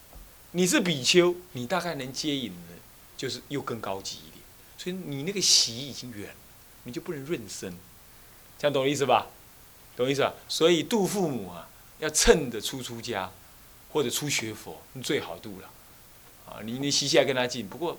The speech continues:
话又说，常常又度不好，常常你又支离废事，啊，骂父母，<laughs> 这，这不行。开玩笑，这是，这，这个比喻放上， <clears throat> 这叫伏习润身，这是比喻哈。真正的菩萨不是这么干的，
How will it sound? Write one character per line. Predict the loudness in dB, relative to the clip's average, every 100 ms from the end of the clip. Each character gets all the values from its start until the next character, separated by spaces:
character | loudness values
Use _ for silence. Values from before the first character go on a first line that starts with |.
| 0
话 | 4 4
又 |
说， | 2 -4
常 | -4
常 | -4
又 | -4
度 | -4
不 | -6
好， | -8 -12 -16 -20 -20 -14
常 | -4 -4
常 | -2
你 | -4
又 |
支 | -4 -6
离 | -6 -6
废 | -6 -2
事， | -2 -2 -8 -20 -20 -20 -20
啊， | -14 -2
骂 | 2 4
父 | 2 -6
母， | -12 -18
<laughs> | -20 -12 -10
这， | -8 -10
这 |
不 | -12 -8
行。 | -8 -8 -16 -20 -20 -20 -20 -4
开 | 2 4
玩 | 4
笑， | 4 4
这 | 2
是， | -4
这， | -4 -4
这 | -2
个 | -4
比 | -6 -6
喻 | -6 -6
放 | -6 -6
上， | -8 -16 -12
<clears throat> | -8 -4 -2 -4 -6 -18 -20 -14 -14 -4
这 | 0
叫 | 0
伏 | 0 0
习 | 2 2 2
润 | 2 2
身， | 0 -2 -6 -8
这 | 0 2
是 | 2
比 | 2 2
喻 | 4 6
哈。 | 8 8 6 0 12
真 | 12 12
正 | 12
的 | 10
菩 | 6 6
萨 | 10 10
不 | 8
是 | 2
这 | 4
么 | 8
干 | 8 8
的， | 0